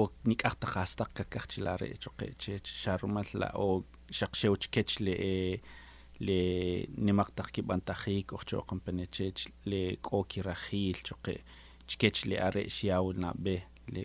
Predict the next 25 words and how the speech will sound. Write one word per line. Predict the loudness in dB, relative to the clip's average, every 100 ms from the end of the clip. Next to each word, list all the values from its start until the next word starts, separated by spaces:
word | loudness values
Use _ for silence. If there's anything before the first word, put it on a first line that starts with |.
| 0
wa | 2
we | 4 0
jun | -4
toqb'al | -6 -4 0 -2 -2
kunab'al | -2 -2 0 -2 -4
ri. | -6 -10 -10 -20 -20 -20 -20 -20 -2
pe-, | 0 0 0
il-, | -2 -2 -2
per | 0 2
le | 2 2
quk'oj | 2 0 0 -2 -2
pa | -2
le | 0 0 0 -4
qa-, | -4 -4 -2 -4 -8
pa | -2 2
le | 2
qasin | 0 -4 -2 0
qakomon, | 0 4 6 8 8 6 2 -8 -20 -20 -20 -20 -2
matam | 4 4 6 6 6
jub'e | 4 2 2 2
q'ochkech | 2 0 2 2 2 0
choq | -2 -4 -2
le | -2
qajil | -2 0 0 0
qatz'aqat, | -2 -4 -6 -2 0 -2